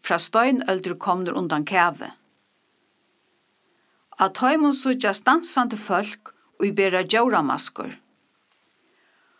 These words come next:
Líknandi málningar eru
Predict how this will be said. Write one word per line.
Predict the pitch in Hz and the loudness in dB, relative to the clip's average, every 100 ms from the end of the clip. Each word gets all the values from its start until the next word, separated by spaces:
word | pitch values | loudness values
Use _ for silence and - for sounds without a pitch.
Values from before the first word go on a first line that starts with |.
| _ _ _ _ _ - | _ _ _ _ _ -2
Líknandi | 302 339 349 311 285 247 | 0 0 2 2 2 2
málningar | 254 294 254 208 196 190 - 190 | 2 4 2 2 0 0 0 -2
eru | 180 | 0